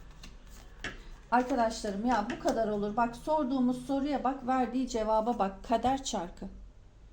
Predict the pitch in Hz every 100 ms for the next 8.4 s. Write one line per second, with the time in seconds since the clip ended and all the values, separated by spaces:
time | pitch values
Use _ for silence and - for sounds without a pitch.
0 | - - - 294 330 - 247 233 202 196
1 | 190 - 190 190 - - - - - -
2 | - - - 339 349 262 - 277 247 -
3 | 302 277 240 214 220 - - - - -
4 | - - - - - - - 285 269 330
5 | - - 254 247 262 240 208 190 - 175
6 | - - - - - - 233 269 - 330
7 | 285 277 277 277 294 247 285 240 262 277
8 | 247 190 170